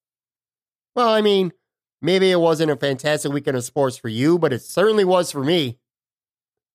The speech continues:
Buffalo Sabres, two and oh, win their first two games to start the season. That game on Saturday night, that home opener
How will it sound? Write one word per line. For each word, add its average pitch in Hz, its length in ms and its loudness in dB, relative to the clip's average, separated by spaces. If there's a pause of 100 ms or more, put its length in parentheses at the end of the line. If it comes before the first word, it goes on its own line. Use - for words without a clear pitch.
(240)
Buffalo 185 360 0
Sabres, 196 640 0 (380)
two 175 200 0
and 170 80 2
oh, 190 360 0 (100)
win 170 160 0
their 170 100 0
first 175 300 -4
two 185 80 -4
games 170 320 0
to 147 60 -18
start 165 240 -2
the 143 80 -12
season. 175 420 -2
That 147 220 -2
game 185 180 0
on 170 140 2
Saturday 165 400 -2
night, 165 240 -2
that 175 200 0
home 147 240 0
opener 180 540 0